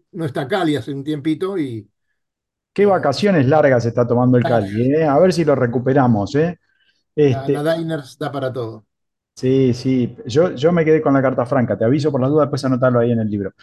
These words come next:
Speaker 2: Eh, hoy tenemos la suerte, la gran suerte, de tener a Nicole, no sé si me permitirá decirle Cookie, ¿sí? Jovasapián,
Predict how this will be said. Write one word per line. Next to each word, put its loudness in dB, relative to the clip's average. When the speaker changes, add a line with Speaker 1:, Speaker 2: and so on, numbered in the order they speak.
Speaker 2:
Eh, 6
hoy 4
tenemos 2
la 0
suerte, 0
la 0
gran 0
suerte, 0
de -2
tener 0
a -2
Nicole, 0
no -6
sé -8
si -4
me 0
permitirá 0
decirle -4
Cookie, -2
¿sí? -6
Jovasapián, 2